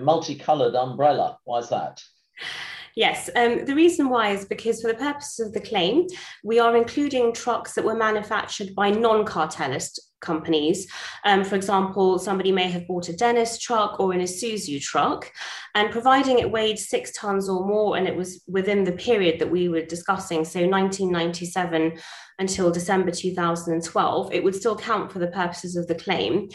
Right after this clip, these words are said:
Speaker 2: Um, and the reason why is that the six companies that were found to have participated in the price fixing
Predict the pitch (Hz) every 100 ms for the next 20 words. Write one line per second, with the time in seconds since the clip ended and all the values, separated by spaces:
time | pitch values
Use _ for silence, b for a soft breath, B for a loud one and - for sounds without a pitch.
0 | B B B B 233 233 247 262 330 339
1 | 302 269 277 254 175 - 202 190 220 208
2 | - 302 - 254 240 233 214 196 190 180
3 | 190 214 196 202 196 190 190 196 190 190
4 | 269 233 196 165 170 165 156 156 - 165
5 | 165 - 135 - - 98 147 190